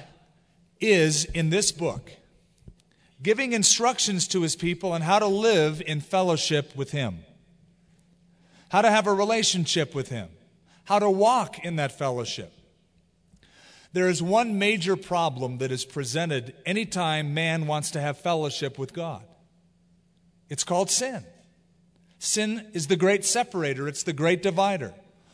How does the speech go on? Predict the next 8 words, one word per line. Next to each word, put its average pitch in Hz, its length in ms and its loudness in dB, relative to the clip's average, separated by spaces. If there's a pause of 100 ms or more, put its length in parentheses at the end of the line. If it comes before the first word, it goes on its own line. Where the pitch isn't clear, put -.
(160)
Holy 214 340 0
God 170 440 6
and 151 120 -2
sinful 185 460 0
man 156 480 0 (240)
cannot 170 480 0
hang 170 460 -2
out 151 420 2